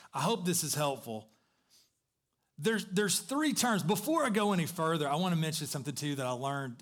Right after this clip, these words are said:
just this last week. Tonight, we're talking about early church fathers. And there's one guy that is known as Clement of Rome. Clement of Rome, um, the church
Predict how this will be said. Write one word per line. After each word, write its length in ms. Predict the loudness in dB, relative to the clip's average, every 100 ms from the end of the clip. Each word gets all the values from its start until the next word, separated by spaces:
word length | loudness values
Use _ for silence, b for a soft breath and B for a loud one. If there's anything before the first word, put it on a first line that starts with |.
| -14
just 220 | -8 -6
this 160 | -6 -4
last 320 | -2 -2 -4
week. 420 | -4 -4 -4 -10 _ B B B B
Tonight, 380 | -4 0 0 0
we're 80 | -2
talking 340 | 0 0 0
about 220 | -2 -2 -2
early 260 | -2 -2
church 280 | -4 -6 -8
fathers. 720 | -8 -4 -4 -6 -10 -14 -18 -20 B B B
And 80 | -6
there's 200 | -6 -4
one 240 | -4 -4
guy 420 | -2 -2 -2 -4 -6
that 220 | -6 -6
is 280 | -6 -6 -6
known 300 | -6 -4 -6
as 180 | -6 -8
Clement 880 | -6 -6 -4 -2 -4 -4 -8 -10 -10 b b b b
of 140 | -12
Rome. 600 | -8 -6 -4 -4 -6 -10 -18 b b b b _ _ b b b
Clement 540 | -4 0 2 0 0
of 180 | -2 -2
Rome, 540 | -2 -2 -2 -4 -8 B B B B b b b b b
um, 460 | -4 -2 -2 -4 -8 B B _ _ b b b
the 200 | -6 -4
church 640 | -2 0 0 0 0 -4